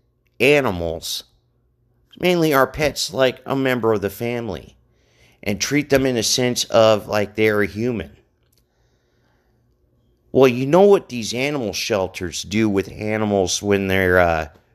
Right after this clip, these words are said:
shelters start getting packed, right? Yeah. Maybe it's about time we start threatening these freaking illegal aliens with the same thing when they decide to fucking overcrowd our borders.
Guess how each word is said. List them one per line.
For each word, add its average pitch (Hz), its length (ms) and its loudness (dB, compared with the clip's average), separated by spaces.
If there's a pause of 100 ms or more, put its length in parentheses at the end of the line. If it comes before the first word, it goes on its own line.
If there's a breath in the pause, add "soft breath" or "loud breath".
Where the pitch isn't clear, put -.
shelters 113 560 -2
start 92 320 -2
getting 85 320 -2
packed, 90 480 -4
right? 80 360 -4 (920)
Yeah. 92 560 0 (1300)
Maybe 175 340 2
it's 214 140 -2
about 165 360 2
time 151 320 0
we 117 120 -4
start 135 440 0
threatening 120 560 0
these 104 200 -4
freaking 123 380 -2
illegal 104 420 2
aliens 110 460 2
with 98 140 -6
the 95 80 -6
same 120 340 -2
thing 131 300 -6
when 95 120 -2
they 87 120 -6
decide 107 420 -2
to 95 60 -4
fucking 104 340 -6
overcrowd 92 580 0
our 87 120 0
borders. 113 640 2